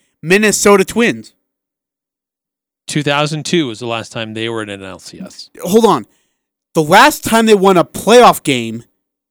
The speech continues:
Speaker 1: was in two thousand four. They've been in the playoffs,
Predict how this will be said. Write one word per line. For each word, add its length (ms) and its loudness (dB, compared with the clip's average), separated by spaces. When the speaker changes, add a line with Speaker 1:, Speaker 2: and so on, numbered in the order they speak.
Speaker 1:
was 160 4
in 120 2
two 160 -2
thousand 340 2
four. 180 2
They've 180 2
been 140 4
in 60 0
the 100 2
playoffs, 680 2